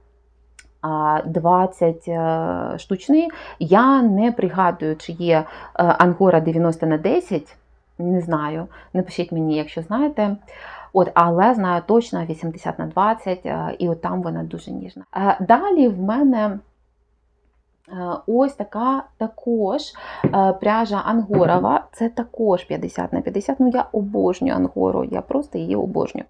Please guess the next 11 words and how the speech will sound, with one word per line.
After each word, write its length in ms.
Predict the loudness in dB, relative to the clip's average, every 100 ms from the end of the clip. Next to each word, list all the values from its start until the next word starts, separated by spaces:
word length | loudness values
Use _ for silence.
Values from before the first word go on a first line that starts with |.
| -8
Я 200 | -2 -2
підбирала 500 | -2 -2 0 2 0
із 300 | -2 -4 -4
своїх 380 | -4 -2 -2 -4
запасів, 480 | 2 2 2 -2
що 260 | -4 0 0
в 80 | 2
мене 260 | 0 0
є 180 | 0 -2
такого 300 | 0 0 0
світленького, 720 | -2 -4 2 2 2 2 2